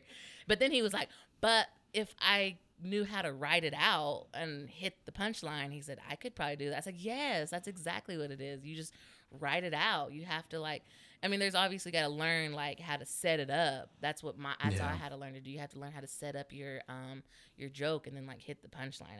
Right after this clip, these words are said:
Speaker 1: after. And, like, I know people can do that. It's all about just, like, you know, you ain't got nothing else to do, so write out your
Speaker 2: Yeah.
Speaker 1: jokes and just, you know,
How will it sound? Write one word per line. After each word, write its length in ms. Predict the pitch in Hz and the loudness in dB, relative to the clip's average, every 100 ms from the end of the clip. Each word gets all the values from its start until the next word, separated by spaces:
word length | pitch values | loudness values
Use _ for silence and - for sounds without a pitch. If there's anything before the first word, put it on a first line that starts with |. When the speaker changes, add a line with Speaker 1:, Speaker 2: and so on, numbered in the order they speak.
| 117 | -12
Speaker 1:
after. 280 | 127 - - - - - - | -14 -16 -18 -18 -20 -12 -2
And, 260 | 170 170 | 0 2
like, 240 | 170 170 147 | 4 4 4
I 120 | 175 | 2
know 240 | 175 202 | 2 0
people 260 | 240 165 139 | 0 -4 -8
can 160 | 139 131 | -10 -8
do 140 | 131 | -8
that. 100 | 139 | -8
It's 100 | 170 | -10
all 160 | 196 208 | -10 -10
about 300 | 214 214 196 | -10 -10 -10
just, 240 | 214 - | -12 -8
like, 160 | 220 208 | -8 -6
you 140 | 226 | -6
know, 240 | 185 185 | -4 -6
you 100 | 190 | -6
ain't 100 | 185 | -8
got 120 | 175 156 | -6 -2
nothing 280 | 175 175 | -2 -2
else 180 | 170 165 | -4 -8
to 60 | 156 | -10
do, 300 | 147 202 185 | -6 -4 -6
so 360 | - 110 117 123 | -6 -8 -8 -16
write 320 | 123 120 135 156 | -12 -8 -4 -4
out 180 | 143 | 0
your 80 | 117 | 4
Speaker 2:
Yeah. 80 | 160 | 4
Speaker 1:
jokes 300 | 160 160 - | 4 0 -6
and 100 | 156 | -12
just, 260 | 147 143 156 | -12 -14 -12
you 120 | 147 | -10
know, 260 | 131 139 | -10 -10